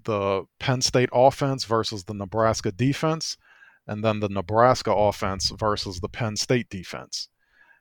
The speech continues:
And then we're also gonna look a, a little bit at special teams.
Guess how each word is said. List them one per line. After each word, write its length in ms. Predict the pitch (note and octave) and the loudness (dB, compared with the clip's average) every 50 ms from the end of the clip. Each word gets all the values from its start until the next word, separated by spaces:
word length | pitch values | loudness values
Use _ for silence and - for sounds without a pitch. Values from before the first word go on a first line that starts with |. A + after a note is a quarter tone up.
| _ | _
And 120 | - G2+ G#2 | -8 -6 -4
then 80 | G#2 | -2
we're 200 | G#2 G#2 G2+ G2+ | 0 2 4 6
also 280 | G#2+ G#2+ G2+ - A2+ G2+ | 6 4 4 2 -2 -2
gonna 240 | G2+ G#2 G2+ G2 G2 | -2 0 0 2 2
look 160 | G2+ G2 - | 2 2 2
a, 180 | G2+ F#2 F2+ E2+ | 2 2 4 4
a 60 | G2 | 6
little 320 | A#2+ D3 F#3 F#3+ D3+ B2+ G#2+ | 8 8 10 10 8 6 4
bit 320 | F#2+ G#2+ G2 F#2+ - - _ - | 2 2 2 0 0 -4 _ -4
at 260 | - G2 F#2 F2 - _ _ _ _ | -2 -2 0 -2 -4 _ _ _ _
special 460 | - - - - A#2 G2+ - - G2 | -2 -2 0 2 2 2 2 0 -2
teams. 500 | - - A2 F2 - - G2 - - - | -6 -8 -10 -12 -12 -14 -10 -10 -10 -10